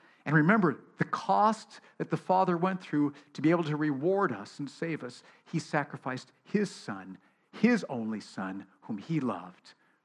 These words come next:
on Mount Moriah, Jerusalem. So, Grace Church, when God calls you to surrender something precious,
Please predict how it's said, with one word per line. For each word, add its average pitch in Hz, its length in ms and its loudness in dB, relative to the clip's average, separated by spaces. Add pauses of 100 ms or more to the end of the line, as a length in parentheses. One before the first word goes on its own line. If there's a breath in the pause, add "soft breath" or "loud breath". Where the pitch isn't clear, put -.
(840)
on 110 120 -4
Mount 117 200 -8
Moriah, 135 440 -6 (1500)
Jerusalem. - 580 -10 (1500)
So, - 400 -8 (1000)
Grace 120 300 -6
Church, - 520 -18 (2500 soft breath)
when 117 160 0
God 165 540 4 (120)
calls 160 460 -4
you 113 240 -4
to - 200 -14
surrender 120 920 -8
something 113 340 -6
precious, - 540 -14